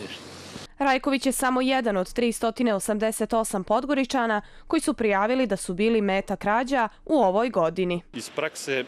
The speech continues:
Speaker 3: sigurno postoji veći broj krivičnih dijela koja se, koja nijesu prijavljena. Posebno i da izdvojimo neke mete napada ne možemo, ali u suštinu radi se o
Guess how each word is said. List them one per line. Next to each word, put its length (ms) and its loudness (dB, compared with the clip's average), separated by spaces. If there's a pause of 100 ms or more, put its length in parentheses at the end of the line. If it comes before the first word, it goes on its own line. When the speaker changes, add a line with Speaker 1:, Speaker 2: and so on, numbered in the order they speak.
(100)
Speaker 3:
sigurno 520 -6
postoji 360 -6
veći 260 -6
broj 220 -8
krivičnih 380 -10
dijela 260 -8 (100)
koja 160 -6
se, 280 -12 (340)
koja 320 -2
nijesu 420 -8
prijavljena. 520 -2 (260)
Posebno 640 -4
i 60 -10 (340)
da 60 -4
izdvojimo 400 -8
neke 280 -8
mete 360 -8 (400)
napada 440 -6
ne 120 -10
možemo, 420 -8 (580)
ali 200 -2
u 40 -8
suštinu 440 -10
radi 260 -6
se 200 -12
o 100 -12